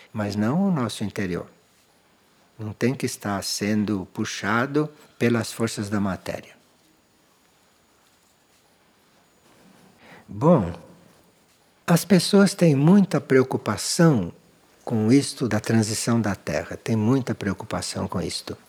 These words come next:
E mesmo que não, não confessem assim abertamente, mas têm uma preocupação, alguns têm alguns receios, né? Alguns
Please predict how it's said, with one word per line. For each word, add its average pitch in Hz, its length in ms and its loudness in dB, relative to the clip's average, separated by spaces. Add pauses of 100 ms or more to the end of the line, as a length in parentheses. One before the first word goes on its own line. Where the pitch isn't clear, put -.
(580)
E 120 300 10
mesmo 175 480 8
que 135 200 2
não, 107 240 4
não 92 640 -2
confessem 107 1040 0
assim 107 440 -2
abertamente, 101 800 -2
mas 113 200 0
têm 175 200 4
uma 135 100 4
preocupação, 139 800 0 (380)
alguns 117 420 0
têm 117 140 0
alguns 101 300 0
receios, 104 800 2
né? 123 120 -2
Alguns 110 680 0